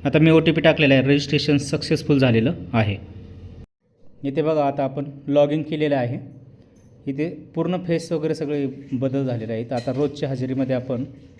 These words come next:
जेव्हा आपण रोजच्या हजेरी म्हणतो, तिथे आपल्या शाळेचा डेली अटेंडन्स टाकायचा आहे. इथे बघा, ही मार्च महिन्याची मागची भरलेली आहे.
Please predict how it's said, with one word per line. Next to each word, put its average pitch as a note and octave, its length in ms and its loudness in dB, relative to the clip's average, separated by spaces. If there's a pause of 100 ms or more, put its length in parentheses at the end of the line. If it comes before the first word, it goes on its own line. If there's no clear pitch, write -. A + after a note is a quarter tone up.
(1600)
जेव्हा C3 180 0
आपण C#3 300 0
रोजच्या C3+ 340 -2
हजेरी B2+ 200 -4
म्हणतो, A#2+ 300 -4
तिथे B2+ 280 -6 (340)
आपल्या A#2+ 220 -6
शाळेचा C3+ 400 -2 (1200)
डेली C#3 460 2 (220)
अटेंडन्स C#3 460 0
टाकायचा C3+ 420 -4
आहे. B2 180 -6 (3500)
इथे A#2 160 -10
बघा, A2 180 -6 (320)
ही B2+ 140 -4 (140)
मार्च C#3 260 -2
महिन्याची C#3 320 -2
मागची B2 320 -6
भरलेली A2+ 320 -10
आहे. - 80 -14